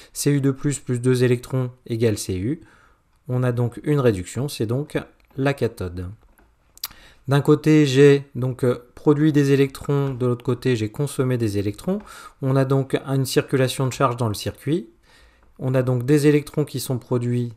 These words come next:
d'un côté, consommés de l'autre, et donc si les électrons vont dans ce sens, c'est bien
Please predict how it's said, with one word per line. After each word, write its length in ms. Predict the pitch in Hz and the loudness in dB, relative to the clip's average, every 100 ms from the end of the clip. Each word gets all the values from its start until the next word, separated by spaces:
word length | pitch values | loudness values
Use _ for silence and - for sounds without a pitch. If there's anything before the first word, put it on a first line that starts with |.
| _ | _
d'un 120 | 123 113 | -8 -6
côté, 500 | 98 - 143 196 - _ _ _ _ - _ _ _ - | -6 0 0 0 -8 _ _ _ _ -20 _ _ _ -4
consommés 500 | 139 - 127 120 110 | -4 0 0 0 -2
de 80 | 98 | 2
l'autre, 520 | 123 185 - 131 - - | 2 2 0 -4 -4 -10
et 220 | - 131 123 | -2 -2 0
donc 220 | 127 117 | -4 -4
si 160 | - | 0
les 180 | 135 131 | 2 4
électrons 320 | 135 131 - | 2 2 -4
vont 180 | 117 113 | -4 -4
dans 140 | 98 90 | -4 -6
ce 120 | - | -2
sens, 280 | 156 175 - | -2 -2 -2
c'est 100 | 120 | -2
bien 340 | 127 123 | -2 -2